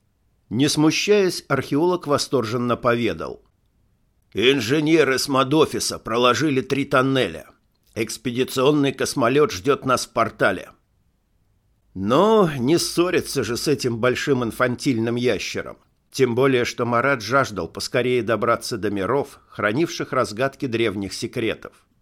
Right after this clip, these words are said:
И наверняка ему хотелось этого не слабее, чем Джиру. Поэтому Ирсанов не стал спорить, а произнёс, постаравшись не показать раздражения: «Мне понадобится немного времени, чтобы собраться».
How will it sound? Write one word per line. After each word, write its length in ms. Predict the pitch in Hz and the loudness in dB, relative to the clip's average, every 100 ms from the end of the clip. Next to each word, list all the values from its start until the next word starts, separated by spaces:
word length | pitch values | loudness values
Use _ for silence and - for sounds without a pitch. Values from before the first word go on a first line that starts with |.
| _ | _
И 120 | 120 | -2
наверняка 680 | 127 127 135 135 143 165 208 | 2 4 4 4 0 2 4
ему 240 | 190 170 | 6 4
хотелось 640 | 165 147 143 180 175 160 - | 2 -2 2 2 2 0 -2
этого 320 | 156 156 143 | -2 0 0
не 160 | 135 131 | 2 0
слабее, 640 | - 117 98 117 160 156 | 0 -2 0 0 2 0
чем 340 | 143 135 120 104 | -2 -2 -2 -4
Джиру. 540 | 98 113 92 78 - _ _ _ | -4 -2 -2 -6 -14 _ _ _
Поэтому 580 | 107 143 185 196 175 175 | 4 6 6 4 2 4
Ирсанов 520 | 170 - 175 170 - | 2 2 2 2 0
не 100 | 165 | -2
стал 340 | - - 110 | -2 0 0
спорить, 640 | 107 - 156 180 107 - - | -2 -4 0 2 0 -4 -6
а 120 | 131 | -6
произнёс, 540 | 120 127 135 113 185 190 | -2 0 0 0 -2 -2
постаравшись 760 | - - 127 117 165 - 147 | -8 -4 0 0 0 -4 -4
не 100 | 143 | -4
показать 520 | - - 127 131 123 | -4 -2 -2 0 -2
раздражения: 920 | 113 107 110 131 117 120 98 87 - - _ _ _ _ _ _ _ _ | -2 -6 -2 -2 0 -2 -2 -6 -12 -20 _ _ _ _ _ _ _ _
«Мне 300 | 101 113 165 | -4 0 0
понадобится 760 | 165 156 160 156 143 147 - 156 | 2 2 4 4 2 0 0 2
немного 460 | 151 151 160 147 | 2 2 2 2
времени, 400 | 156 170 127 110 | 4 4 4 0
чтобы 300 | 98 139 110 | -2 -2 -2
собраться». 640 | 110 131 123 117 - - | 0 0 2 0 -2 -10